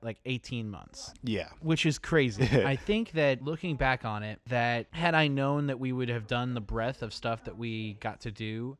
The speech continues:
Speaker 1: like, I don't know if I would have necessarily signed up for it. But,
Speaker 2: <laughs>
Speaker 1: like,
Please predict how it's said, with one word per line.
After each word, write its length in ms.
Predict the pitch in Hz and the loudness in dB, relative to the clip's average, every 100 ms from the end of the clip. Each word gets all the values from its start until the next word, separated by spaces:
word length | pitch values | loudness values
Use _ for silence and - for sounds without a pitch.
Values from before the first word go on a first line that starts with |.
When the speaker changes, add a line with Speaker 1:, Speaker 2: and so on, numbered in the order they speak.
| _ _ _ _ _ _ - | _ _ _ _ _ _ -6
Speaker 1:
like, 240 | 107 - - | -6 -6 -4
I 80 | 120 | 0
don't 200 | 135 131 | 0 2
know 160 | 131 | 2
if 120 | 117 | 2
I 80 | 123 | 0
would 140 | 120 117 | 0 0
have 80 | |
necessarily 760 | 117 113 120 - 123 117 113 110 | -2 -6 -8 -4 -2 0 -2 -4
signed 380 | - 113 113 113 | -4 -4 -2 -2
up 120 | 120 | -2
for 260 | - 160 | -2 -2
it. 120 | 175 151 151 | 0 2 8
But, 120 | 233 | 10
Speaker 2:
<laughs> 0 | 220 | 12
Speaker 1:
like, 180 | 339 | 10